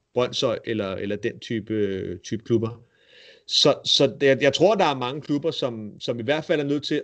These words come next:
at, at drosle gevaldigt ned på deres, øh, deres første herresenior setup. Øh, og det betyder så også, at de gode spillere,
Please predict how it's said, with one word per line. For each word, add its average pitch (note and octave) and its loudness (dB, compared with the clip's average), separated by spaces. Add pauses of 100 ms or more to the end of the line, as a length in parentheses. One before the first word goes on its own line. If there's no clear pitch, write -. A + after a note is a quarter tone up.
at, A#2 -2 (160)
at A2 -6 (100)
drosle G#2+ 0
gevaldigt D#3 2
ned C#3 0
på - -8
deres, G#2+ -4
øh, G#2 -4 (760)
deres G#2+ -6
første C3+ 2
herresenior B2+ -2
setup. B2 0 (340)
Øh, G#2+ 0 (160)
og A#2+ 0
det D3 6
betyder C3+ 2
så A#2+ -2
også, A2+ -2
at A2+ -10
de A2 -8
gode B2+ 0
spillere, A#2+ -2